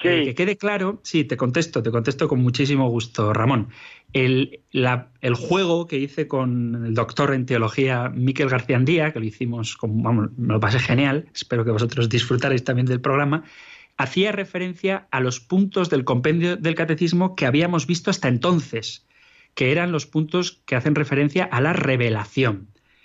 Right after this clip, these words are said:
Speaker 2: En un futuro, mm, espero que no muy lejano,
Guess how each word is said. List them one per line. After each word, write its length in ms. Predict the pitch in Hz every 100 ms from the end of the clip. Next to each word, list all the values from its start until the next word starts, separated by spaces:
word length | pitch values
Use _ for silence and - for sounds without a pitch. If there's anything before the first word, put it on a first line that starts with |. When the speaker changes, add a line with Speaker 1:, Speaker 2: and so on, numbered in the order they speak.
| _ _
Speaker 2:
En 140 | 113 127
un 120 | 151
futuro, 600 | 147 160 190 185 190 294
mm, 320 | - 127 107 120
espero 340 | - 135 131
que 80 | 120
no 100 | 131
muy 140 | 139
lejano, 540 | 147 139 180 185 214